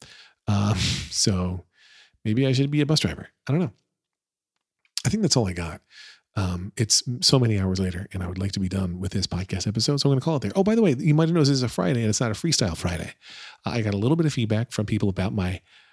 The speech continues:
uh, most recent freestyle rap this past Friday, and the most common bit of feedback was that people enjoyed it but wouldn't want it more than once a month, and I think that's reasonable. I don't know if I'm gonna keep track of making sure I do it once a month or whatever, but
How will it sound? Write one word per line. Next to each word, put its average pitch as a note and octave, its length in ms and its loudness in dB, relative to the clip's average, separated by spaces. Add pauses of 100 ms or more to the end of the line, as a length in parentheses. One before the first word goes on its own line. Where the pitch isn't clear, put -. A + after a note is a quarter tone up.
(200)
uh, F2+ 180 -4
most G#2+ 320 0
recent G#2 300 -2
freestyle F#2+ 420 -2
rap G2 240 -2
this G2+ 200 -4
past D#3+ 280 0
Friday, - 440 -6 (480)
and G2 260 -6
the G2+ 320 -6 (540)
most C#3+ 400 4
common D3 460 0
bit C3 120 0
of A#2 80 -4
feedback G#2+ 280 -2
was F#2+ 100 -2
that F#2+ 80 -2
people B2 240 -2
enjoyed G#2+ 280 -2
it G#2 100 -6
but G#2 100 -4
wouldn't G#2+ 260 -4
want G#2+ 160 0
it A#2 60 -4
more G2 160 -2
than F#2+ 140 -2
once F2+ 220 -2
a F2 40 -6
month, - 260 -10
and E3 80 4
I D#3 40 4
think E3 120 4
that's A2 180 -2
reasonable. - 500 -6 (460)
I A#2 60 2
don't G#2+ 140 2
know G2 60 0
if - 60 -6
I'm G#2 60 -2
gonna F2 120 -4
keep - 180 -10
track F2+ 320 -4
of A2+ 280 -4
making A#2 240 -2
sure A#2 160 -4
I A2+ 60 0
do A#2 140 4
it A#2 40 0
once A2+ 220 -2
a A#2+ 40 0
month B2 240 0
or B2 200 -4
whatever, A2 340 0
but F#2+ 180 -2